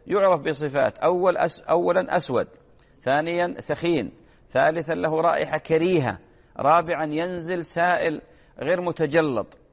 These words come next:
لأنه تجلط أصلاً في الرحم، ثم لما لم يحصل في ال-، الحمل ينزل ال-، ال-، الدم سائلاً.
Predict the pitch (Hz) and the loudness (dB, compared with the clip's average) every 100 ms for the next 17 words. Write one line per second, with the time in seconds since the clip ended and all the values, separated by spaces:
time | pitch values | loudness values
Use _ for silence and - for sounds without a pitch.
0 | _ - 123 147 135 151 151 190 180 170 | _ -8 -6 -4 -4 -4 -2 -2 0 -2
1 | 165 - 208 202 170 143 160 - - 151 | -2 0 0 0 -2 -2 -2 -6 -8 -6
2 | 143 165 139 92 - _ _ _ 160 156 | 2 2 2 -10 -14 _ _ _ -10 -4
3 | 156 160 156 175 196 190 - 165 147 151 | -2 -2 0 -2 -2 -4 -2 -4 -2 -4
4 | 117 123 113 120 - - 160 139 139 - | 0 0 0 -2 -4 -2 0 -2 -4 -10
5 | _ _ _ 135 180 180 156 147 135 127 | _ _ _ -4 -2 0 0 0 -4 -4
6 | 120 117 101 117 123 170 160 156 143 120 | -6 -6 -6 -4 -2 -2 -2 0 0 0
7 | 127 117 87 | -2 -2 -4